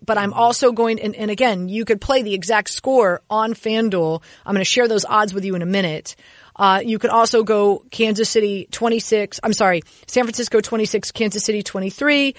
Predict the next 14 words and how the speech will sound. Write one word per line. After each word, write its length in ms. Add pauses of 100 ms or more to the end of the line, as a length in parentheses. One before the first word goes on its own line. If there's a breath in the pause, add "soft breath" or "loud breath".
(260 loud breath)
and 100
also 500
San 200
Francisco 320
twenty-six, 520
Kansas 380
City 300 (260 soft breath)
twenty-four. 640
So 240
those 300
are 40
the 80
three 360
ways 460